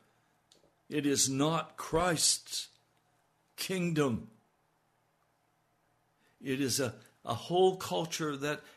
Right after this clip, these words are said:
hates Jesus Christ. But we in the church have been so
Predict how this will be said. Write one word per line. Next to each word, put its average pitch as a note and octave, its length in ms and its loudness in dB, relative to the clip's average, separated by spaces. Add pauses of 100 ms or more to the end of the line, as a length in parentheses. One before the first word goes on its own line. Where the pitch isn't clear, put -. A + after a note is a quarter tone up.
hates - 560 4
Jesus D3 520 2
Christ. G#2+ 540 -2 (1800)
But A#2 200 -8
we C3+ 280 -4
in B2+ 140 -2
the A#2 80 -2
church E3+ 520 -8
have A2 180 -10
been A2 180 -6
so A#2+ 500 -4